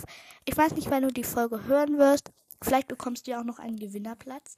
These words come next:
ähm, oder so. Auf jeden Fall, ähm, ich hoffe, du hast einen schönen Geburtstag, hast schöne Geschenke bekommen. Vielleicht hast du auch irgendwie noch ein paar Freunde oder Familie da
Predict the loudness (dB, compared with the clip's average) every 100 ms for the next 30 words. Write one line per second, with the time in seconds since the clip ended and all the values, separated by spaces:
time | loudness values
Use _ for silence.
0 | _ -20 _ _ _ -12 -4 -4 -4 -6
1 | -6 -4 0 -2 -2 _ _ _ _ _
2 | _ -6 -6 -2 4 4 6 2 0 -2
3 | -2 -2 -2 2 4 4 2 -20 -20 _
4 | _ _ _ 2 4 4 2 0 2 0
5 | 0 -2 -2 4 4 4 0 -2 -2 -8
6 | -6 -4 -4 -4 -4 -4 -2 0 -2 -4
7 | -6 -4 -2 -4 -6 -10 _ -4 -4 -4
8 | -12 -8 -8 -8 -6 -6 -8 -10 -6 -6
9 | -4 -6 -6 -10 -10 -14 -18 _ -4 0
10 | 6 6 8 6 6 4 2 2 2 2
11 | 0 0 -2